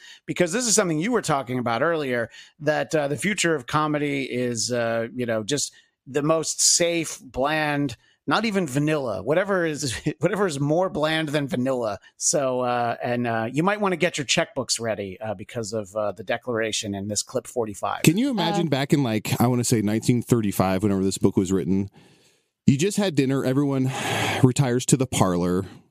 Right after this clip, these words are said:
Speaker 2: You play a few parlor games, and then suddenly Uncle Jack gets up in his smoking jacket and he goes, "Hey, I got a joke to tell."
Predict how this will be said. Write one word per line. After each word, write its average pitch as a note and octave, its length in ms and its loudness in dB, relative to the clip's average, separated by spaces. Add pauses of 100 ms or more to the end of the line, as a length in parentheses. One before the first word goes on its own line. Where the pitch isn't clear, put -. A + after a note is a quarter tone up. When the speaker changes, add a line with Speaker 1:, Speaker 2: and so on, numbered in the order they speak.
(100)
Speaker 2:
You D#3 140 4
play A3+ 200 0
a G3+ 40 -4
few G#3 160 -2
parlor F#3 320 2
games, E3+ 380 0
and D3 80 2
then C#3 160 0
suddenly C#3+ 540 0 (720)
Uncle D3 260 4
Jack C#3+ 360 0
gets C#3+ 180 2
up D3 120 0
in C3+ 60 2
his B2+ 140 0
smoking C#3+ 380 2
jacket G#2+ 320 0
and F2+ 80 0
he A2+ 60 2
goes, G2+ 520 0 (320)
"Hey, G#3+ 160 2
I E3+ 80 0
got G3+ 120 0
a C3+ 60 0
joke B2+ 280 -2
to - 100 2
tell." D3 580 0